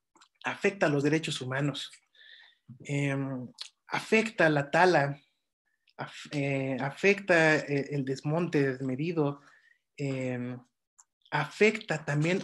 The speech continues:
a otros seres. El hecho de que contaminemos, eh, de una manera tan brutal, pues genera todos estos conflictos y afecta los derechos humanos, principalmente aquellos que son,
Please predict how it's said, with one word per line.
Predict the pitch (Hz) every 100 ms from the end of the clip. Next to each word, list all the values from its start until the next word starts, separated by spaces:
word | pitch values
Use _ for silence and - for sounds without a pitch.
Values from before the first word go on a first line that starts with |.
| -
a | 151
otros | 180 180 151 -
seres. | - 190 165 - - _ _ _ _ _ _ _ _ -
El | 139
hecho | 160 202
de | 185
que | 170 143
contaminemos, | 147 143 143 139 156 185 185 - - - - - _ _ _
eh, | 147 143
de | 135 156
una | 175
manera | 170 147 165 170 160 139 - _ _ -
tan | 135 127 123 120 117 -
brutal, | 143 147 143 156 165 208 - -
pues | 143 -
genera | 143 156 220 226 -
todos | 190 190
estos | 185
conflictos | - 139 175 180 202 190 -
y | 151
afecta | 135 - 202 208 175 156 - - -
los | 143 143
derechos | 156 160 151
humanos, | 147 139 139
principalmente | 151 143 151 185 190 196 190
aquellos | 175 185 180 180
que | 147
son, | 175 180